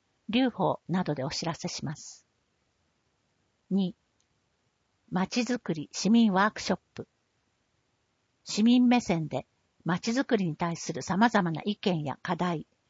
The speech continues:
解決方法を抽出、検討していただくまちづくり市民ワークショッ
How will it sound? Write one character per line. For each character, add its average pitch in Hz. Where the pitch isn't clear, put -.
解 247
決 240
方 214
法 151
を -
抽 220
出、 -
検 226
討 220
し -
て 208
い 185
た 180
だ 175
く -
ま 160
ち 240
づ 240
く 180
り 151
市 -
民 233
ワ 214
ー 240
ク -
シ -
ョ -
ッ -